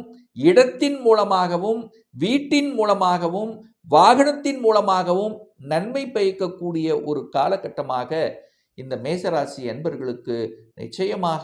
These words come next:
அமையும். அதுல மாற்று கருத்து இல்ல. தொழில் ரீதியில நல்ல சேஞ்சஸ். இந்த மேசத்துக்கு பாத்தீங்கன்னா இந்த காலகட்டம்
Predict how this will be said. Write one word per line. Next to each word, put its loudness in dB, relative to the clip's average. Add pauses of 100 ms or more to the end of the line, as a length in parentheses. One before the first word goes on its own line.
அமையும். -10
அதுல -8
மாற்று -6
கருத்து -8
இல்ல. -8 (1160)
தொழில் 8
ரீதியில 4
நல்ல 0 (100)
சேஞ்சஸ். -2 (2750)
இந்த -4
மேசத்துக்கு 4
பாத்தீங்கன்னா 4
இந்த 4
காலகட்டம் 4